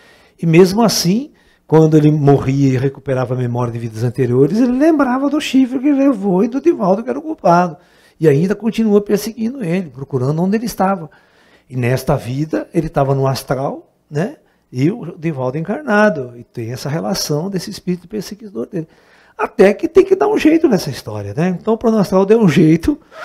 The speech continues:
de fazer o Divaldo cuidar da mãe dele, que reencarnou, aquela história toda, pra sossegar um pouco o facho, sossegar um pouco o ódio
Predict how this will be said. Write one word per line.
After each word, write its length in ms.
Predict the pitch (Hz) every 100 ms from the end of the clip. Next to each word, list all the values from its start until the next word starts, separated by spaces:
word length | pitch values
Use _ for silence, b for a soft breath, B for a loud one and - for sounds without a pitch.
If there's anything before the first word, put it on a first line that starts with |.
| B B B B B _
de 100 | 151
fazer 300 | 156 139 123
o 40 |
Divaldo 320 | 135 123 131 127
cuidar 320 | 131 120 117
da 140 | 127
mãe 480 | 120 127 143 147 131
dele, 300 | 120 135 127
que 140 | 123
reencarnou, 520 | 110 117 117 117 120 151
aquela 240 | 147 127
história 360 | 110 - 139 139
toda, 280 | - 170
pra 180 | 247 285
sossegar 580 | - 311 - 330 240 262
um 100 | 262
pouco 260 | 233 226 240
o 20 |
facho, 520 | - 175 214 233 -
sossegar 540 | - 226 214 233 185
um 80 | 208
pouco 240 | 190 208 170
o 100 | 131
ódio 380 | 156 196 254